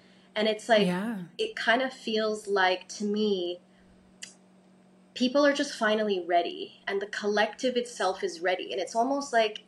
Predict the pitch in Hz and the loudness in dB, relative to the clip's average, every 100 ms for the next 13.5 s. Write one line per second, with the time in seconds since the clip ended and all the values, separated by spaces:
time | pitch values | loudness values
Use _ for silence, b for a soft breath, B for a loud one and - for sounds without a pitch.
0 | - 240 240 214 170 175 - 190 196 - | -6 -2 2 4 4 4 2 2 0 -2
1 | 208 - - 220 254 240 208 196 196 190 | -8 -6 -2 2 2 2 0 0 0 -2
2 | 202 202 185 - - 185 196 254 269 302 | -2 -4 -8 -12 -6 -6 0 0 0 -2
3 | - - b b b b _ 208 202 214 | -12 -18 b b b b _ 2 4 2
4 | 202 208 - 233 240 233 - 214 214 220 | 0 0 2 2 4 0 0 2 4 4
5 | 185 180 185 185 185 202 214 208 - 226 | 4 4 2 0 0 0 -4 -4 -8 -6
6 | 202 190 175 175 - - 190 185 196 175 | -4 -2 -2 -2 -2 -2 -2 -4 -8 -6
7 | 202 196 185 - 190 196 196 202 202 - | -6 -4 -4 -4 -4 0 2 2 -2 -2
8 | 196 190 185 - b b b b 190 190 | 2 2 0 -8 b b b b 0 2
9 | 185 185 - 175 156 - - - 190 185 | 0 -2 -2 -2 -2 -4 -10 -6 -2 0
10 | 175 185 175 - 190 185 185 180 180 180 | 0 -2 -2 -4 -4 0 0 0 -4 -4
11 | 185 165 - 185 180 202 - - - 208 | -4 -4 -4 -6 -4 -4 -4 -6 0 0
12 | 214 214 208 202 196 b b b b b | 2 2 2 2 0 b b b b b
13 | - 190 185 180 170 | 0 4 4 2 -2